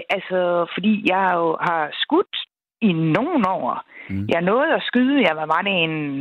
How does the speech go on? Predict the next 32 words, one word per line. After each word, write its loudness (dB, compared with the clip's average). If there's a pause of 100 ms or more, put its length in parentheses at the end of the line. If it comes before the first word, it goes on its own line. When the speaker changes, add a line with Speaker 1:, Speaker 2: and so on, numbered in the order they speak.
(480)
Speaker 1:
femten -2 (200)
års -2
tid. 2 (320)
Speaker 2:
Altså 0
skyde 2
som 0
i, 4
øh, 4
Speaker 1:
Ja. 2 (400)
Speaker 2:
øh, -4 (200)
gevær, 0
pistol? 0 (480)
Speaker 1:
Ja, 0 (260)
nej, 0
med 0 (200)
riffel. -4 (300)
Speaker 2:
Riffel? -2
Speaker 1:
Luftriffel. -2 (580)
Yes. 4 (640)
Speaker 2:
Wow. 0 (360)
Speaker 1:
Det 4
var 2
jo -2 (240)
skideskæg. 4
<laughs> 2
Speaker 2:
Hvor-, 6
hvor-, 2 (100)
hvordan, 0 (100)
hvordan -2
gjorde 2
du -6 (120)
det? 2